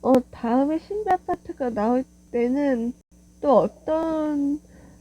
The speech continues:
주제로 삼을까 참 궁금이 쯤이 계속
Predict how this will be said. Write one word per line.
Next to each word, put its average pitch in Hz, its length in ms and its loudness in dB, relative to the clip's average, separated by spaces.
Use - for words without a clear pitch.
주제로 247 840 2
삼을까 277 580 -2
참 320 280 -8
궁금이 277 840 -2
쯤이 247 400 0
계속 240 460 -2